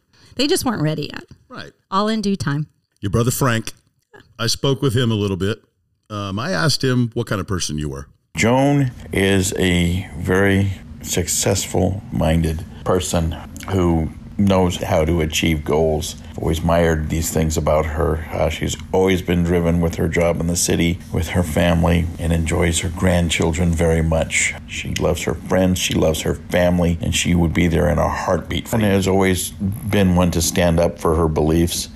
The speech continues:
Speaker 3: no matter if they are popular or unpopular, and she would support anybody she believes in. Um, she is very steadfast in these, just like our father was.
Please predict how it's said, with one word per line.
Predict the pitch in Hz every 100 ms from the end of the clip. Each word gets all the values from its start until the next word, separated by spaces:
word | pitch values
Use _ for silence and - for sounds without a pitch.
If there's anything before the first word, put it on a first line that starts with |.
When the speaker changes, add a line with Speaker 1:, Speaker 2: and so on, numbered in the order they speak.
| - -
Speaker 3:
no | 92 90
matter | 87 87 85
if | 85 82 -
they | 87 82 82 78 -
are | 80 82
popular | - 95 95 98 95
or | 85 85 -
unpopular, | 90 87 - 90 - 87 82 -
and | - 82 82 82
she | 85 95
would | 90 85 -
support | - - 92 - 85
anybody | 85 80 82 78
she | 73 87
believes | 80 78 80 80 76 76
in. | 76 78 - -
Um, | 80 80 78 80 78 78 78 -
she | - 98 87 82
is | 80 78 -
very | - - - 95 95 90
steadfast | 82 - 82 78 - 80 80 -
in | 82
these, | 80 76 - - -
just | 127 110
like | 98 80
our | 78
father | - 71 73 76
was. | 76 76 - -